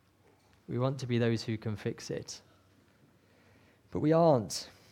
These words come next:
Uh, behind the image, peel back the mask, we are harassed and helpless. Many of us, I think, this morning have come to see ourselves as Jesus sees us, haven't we? And we've done what Peter, uh,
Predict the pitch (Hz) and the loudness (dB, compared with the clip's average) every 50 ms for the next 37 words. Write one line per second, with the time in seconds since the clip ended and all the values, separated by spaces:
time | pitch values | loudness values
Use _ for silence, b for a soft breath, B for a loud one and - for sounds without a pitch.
0 | b b - - - - - - - 123 123 - - 165 165 170 165 156 151 147 | b b -20 -16 -12 -12 -10 -8 -6 -6 -6 -2 0 2 4 6 6 6 6 6
1 | 147 151 151 151 143 - - - - - 175 160 143 151 147 - 135 131 131 131 | 6 6 6 4 4 2 -4 -6 0 4 4 6 6 6 4 2 2 0 2 2
2 | 123 127 127 - - - - 135 131 127 123 120 117 117 - - 120 120 131 131 | 2 2 0 -2 -6 -6 0 2 4 6 6 6 4 2 0 -2 -2 0 0 -2
3 | 131 - - - - - - 113 113 113 113 110 110 - - 107 107 120 - - | -2 -4 -10 -12 -12 -10 -8 -6 -4 -4 -4 -6 -8 -10 -12 -12 -12 -12 -12 -12
4 | - 165 165 165 - - - - - _ b b b b b b b b b b | -12 -10 -10 -12 -14 -18 -18 -20 -20 _ b b b b b b b b b b
5 | b b b b - - 139 143 156 147 139 113 110 110 107 110 - - - _ | b b b b -10 -4 -2 0 2 4 4 4 4 2 0 -2 -8 -12 -16 _
6 | _ _ - 117 110 - 127 117 117 110 - 131 127 123 117 113 110 107 - - | _ _ -6 -6 -4 -4 -2 -2 -4 -4 -2 0 0 0 2 2 0 -2 -4 -4
7 | - 123 113 - - 107 - 139 135 117 117 113 - - 120 110 110 107 123 117 | -6 -6 -6 -6 -6 -6 -2 0 0 2 2 0 0 -2 -4 -4 -4 -4 -6 -8
8 | 107 - - 120 113 104 113 104 - - - 117 110 104 95 92 107 113 113 120 | -8 -6 -6 -6 -6 -4 -4 -6 -6 -4 -2 -2 -2 -2 -2 -4 -4 -4 -4 -4
9 | 113 107 101 95 - - b b b b b b b b 117 143 190 208 175 - | -4 -4 -6 -6 -8 -12 b b b b b b b b 2 4 4 4 4 4
10 | - 180 170 160 135 120 - - - - 143 139 135 - 135 113 104 98 - b | 4 4 6 6 6 4 4 2 0 -2 -2 0 0 2 2 2 2 2 -2 b
11 | b b b b b b - 101 101 101 104 | b b b b b b -6 -2 0 0 0